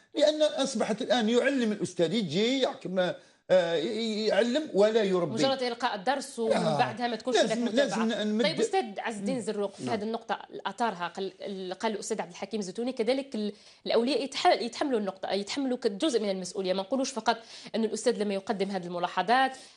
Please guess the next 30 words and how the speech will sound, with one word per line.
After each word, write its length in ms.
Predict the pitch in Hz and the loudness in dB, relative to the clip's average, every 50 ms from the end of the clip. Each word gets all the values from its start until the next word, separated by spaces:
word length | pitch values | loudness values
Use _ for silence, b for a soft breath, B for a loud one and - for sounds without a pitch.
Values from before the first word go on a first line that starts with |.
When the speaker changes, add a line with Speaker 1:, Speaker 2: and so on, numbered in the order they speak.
| B B | B B
Speaker 2:
راح 340 | 208 226 226 - - - 220 | -2 0 -2 -4 -6 -4 -2
ي-، 1120 | 208 202 202 202 202 202 202 196 196 190 190 - - 180 196 202 202 196 196 190 190 185 | 0 0 0 0 0 -2 -2 -2 -2 0 -2 0 -2 -2 -4 -4 -6 -6 -6 -6 -6 -8
يكون 240 | 185 - - 285 262 | -8 -4 -2 0 2
هناك 240 | 233 233 226 220 226 | 2 2 0 0 -2
نتائج 400 | 214 202 - - 196 190 175 190 | -2 -2 0 0 0 -2 -2 -2
إيجابية 400 | - 220 202 202 196 180 196 202 | -2 -2 0 0 0 2 2 0
وتكون 220 | 190 - - 202 | 0 0 -2 -4
نتائج 300 | 196 180 - 202 - 196 | -2 -2 -2 -2 -2 -2
سلبية، 480 | 175 - 202 190 170 196 202 202 185 185 B B B B B | -2 -2 -2 -2 0 2 2 2 2 2 B B B B B
تقبل 360 | 226 226 - 220 185 208 202 | -2 0 0 0 0 0 -2
من 100 | 196 185 | -2 -2
عدم 200 | 175 196 175 185 | -2 -2 -4 -4
تقبل 380 | 175 196 - - 185 165 180 | -4 -4 -4 -4 -4 -2 -2
لدى 160 | 180 175 - 180 | -4 -2 -4 -4
التلميذ. 400 | 175 - 185 180 214 277 294 - B B B B B B B B _ _ - | -4 -4 -4 0 0 0 0 -2 B B B B B B B B _ _ -2
هل، 300 | 214 254 294 302 247 - - _ _ - - | 2 2 2 2 0 -8 -12 _ _ -8 -6
آه، 260 | 160 165 165 170 170 | -4 -4 -4 -4 -4
جمعية 340 | 170 208 214 220 240 247 240 - | -2 -2 0 0 0 0 0 0
أولياء 260 | - 202 202 208 - | -2 0 0 -2 -2
التلاميذ 480 | - - 190 180 180 185 220 240 220 220 | -2 -4 -4 -4 -2 -2 -2 0 0 2
راهي 240 | 208 214 214 208 208 - _ _ - | 2 2 0 0 -2 -4 _ _ 0
تلتمس 500 | - 311 294 - 226 196 180 170 170 - | 0 0 2 2 0 -2 -2 -2 -6 -4
أنه 420 | - - 240 233 220 208 208 214 214 b b b b b 214 | -2 0 0 2 2 2 0 0 -2 b b b b b -2
الأولياء 460 | - - 277 262 233 240 247 - 226 | 2 2 4 4 4 4 4 4 2
لديهم 320 | 233 214 262 233 233 208 | 2 0 0 -2 -2 -2
اهتمام، 520 | 190 185 - 196 180 180 175 190 220 247 247 _ B B B B B B B | -4 -4 -4 -4 -2 0 0 0 -2 -4 -8 _ B B B B B B B
آه، 800 | - 180 185 185 180 180 180 180 180 180 180 180 180 180 180 - - | 0 2 4 4 4 4 4 4 4 4 4 4 4 2 2 0 -2
عندهم 300 | - 202 214 220 214 214 | -2 -2 -2 0 -2 0
حس 320 | - - 285 277 - - | 2 0 0 0 -2 -4
بما، 380 | 190 185 196 196 190 185 185 | -4 -2 0 0 2 0 0